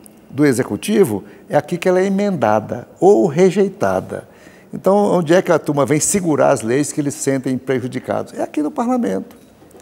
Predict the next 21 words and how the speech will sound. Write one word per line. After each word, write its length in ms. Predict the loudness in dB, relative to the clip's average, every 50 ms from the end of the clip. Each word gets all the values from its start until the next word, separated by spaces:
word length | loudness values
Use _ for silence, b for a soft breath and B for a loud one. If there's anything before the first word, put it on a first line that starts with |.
| B B
Eles 220 | -10 -10 -8 -6 -2
vêm 200 | 0 0 2 0
aqui, 220 | 0 -2 -2 -4
batem 540 | -2 0 2 2 4 4 2 0 -2 -4 -4
na 100 | -4 -4
porta 380 | -4 -2 -2 -2 -2 -2 -2 -4
mesmo, 560 | -2 0 2 2 2 0 -2 -4 -6 -8 -10 B B B B B B B _ -10
não 180 | -6 -4 -2 -2
é? 180 | -2 -2 -2 -4 B B B B B B B -16 -8
É, 840 | -4 -2 0 2 2 2 2 2 0 0 -2 -2 -2 -4 -4 -6 -10 -12 -18 -14 -8
ou 220 | -2 0 2 2
ele, 220 | 2 2 2 0
ou 200 | 0 0 0 0
em 80 | 0 -2
si, 200 | -2 -4 -4 -4
os 180 | -4 -4 -6 -4
próprios 320 | -2 -2 -2 -2 -2 -4
empresários, 800 | -4 -4 -4 -4 -4 -2 0 2 2 4 2 2 0 -2 -6 -10 B B B B B B -18
os 80 | -16
próprios 380 | -4 -2 0 0 0 -2 -8 -10
trabalhadores, 920 | -6 -4 -2 0 0 0 0 -2 -2 -2 -2 0 0 0 0 -2 -4 -6